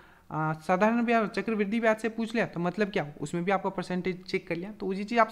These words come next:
श्योर है, क्वेश्चंस आपको देखने को मिलेगा, ईएसआई में भी था, ठीक है,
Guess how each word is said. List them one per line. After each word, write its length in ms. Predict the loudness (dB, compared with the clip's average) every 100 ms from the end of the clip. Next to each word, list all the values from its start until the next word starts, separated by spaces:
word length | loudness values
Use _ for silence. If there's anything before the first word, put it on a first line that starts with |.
| 2
श्योर 240 | 4 4
है, 60 | 4
क्वेश्चंस 340 | 2 0 0
आपको 220 | 0 0 -2
देखने 260 | -2 -2
को 60 | -2
मिलेगा, 200 | -2 -2
ईएसआई 380 | 0 0 2 0
में 140 | 0
भी 100 | -2 -2
था, 160 | -4 -6 -10
ठीक 100 | -6
है, 120 | -6